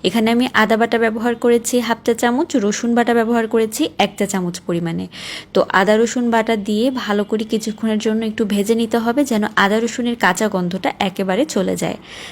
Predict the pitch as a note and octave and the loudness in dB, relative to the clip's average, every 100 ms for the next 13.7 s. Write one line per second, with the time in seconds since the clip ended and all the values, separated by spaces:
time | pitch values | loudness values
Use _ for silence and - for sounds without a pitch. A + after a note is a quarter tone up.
0 | - G3 G3 A3 A3 A#3 A#3 G#3+ A3 G#3+ | -2 0 2 4 2 2 0 2 2 2
1 | G#3+ C#4 A#3 F#3+ - G3+ G3+ G3 G3 F#3 | 0 0 0 -2 -2 -2 -2 0 -2 -2
2 | G#3 G#3 G3+ G3+ G3 G3 C4+ - A3 A3 | 0 2 2 0 0 2 0 -2 -4 -2
3 | G#3 G#3 G3+ G3+ G3 G3 G3 F#3+ G#3 F#3+ | -2 0 -2 -2 -4 0 0 0 -2 -2
4 | G#3+ G#3 G3 F#3 G#3 E4 - - F3 E3 | -2 -2 -2 0 0 -2 -2 0 0 0
5 | F#3+ F#3 - G3 G#3 G3+ G#3 A3 G#3+ G#3 | -2 -2 -2 -4 -2 0 2 2 2 2
6 | G#3+ A3 G#3 - G#3+ A3 A3 D#4+ - - | 2 0 -2 -2 -4 -2 0 -2 -4 -12
7 | - - - - F#3 F#3 G#3 G3+ G#3+ E4+ | -14 -16 -12 -2 0 2 2 4 2 2
8 | C4 G3 G#3 G#3 D4+ B3 E3+ D#3 D#3+ E3 | 2 2 0 0 4 4 4 0 -6 -2
9 | G#3+ A3+ A#3 A3 G#3+ G#3 G3+ G3 G3 B3 | 0 2 0 2 0 0 -4 -2 -2 0
10 | C#4+ G3 F#3+ G3+ F#3+ F3+ D#3+ - E3 G3+ | 2 2 2 -2 -2 -4 -4 -6 -6 -8
11 | - - - - - - - A#2 A3+ A3 | -14 -20 -18 -16 -16 -16 -2 4 4 4
12 | G#3+ B3+ A#3 A#3 A#3 C4+ B3 A3 G#3 G#3+ | 2 2 2 2 2 2 2 2 2 2
13 | A3 G#3+ A3+ G#3+ F#3+ G#3+ A3 | 0 0 -2 -2 0 0 2